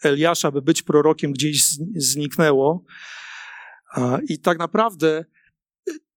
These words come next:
to był ten moment, kiedy Eliasz nie potrzebował usłyszeć Boga, czy zobaczyć Boga, mocy Boga i siły wiatru i trzęsienia ziemi,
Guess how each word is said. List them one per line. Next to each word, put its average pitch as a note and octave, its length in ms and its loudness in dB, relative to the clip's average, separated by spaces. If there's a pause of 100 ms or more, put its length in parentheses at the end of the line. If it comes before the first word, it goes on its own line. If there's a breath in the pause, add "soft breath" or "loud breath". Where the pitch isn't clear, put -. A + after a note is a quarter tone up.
(140)
to F3 120 4
był F3+ 120 -4
ten G#3 160 0
moment, G#3 240 -4
kiedy F3 260 0
Eliasz G#3 300 -2
nie F3+ 80 -4
potrzebował E3 880 2
usłyszeć D#3+ 500 -2
Boga, D3+ 380 4
czy C#3 140 -6
zobaczyć D3 520 0
Boga, D3 440 4
mocy E3 340 2
Boga D#3 320 2
i C#3+ 60 -2
siły D3 280 0
wiatru D#3+ 380 2
i C#3+ 40 0
trzęsienia D3+ 480 -2
ziemi, C#3 380 0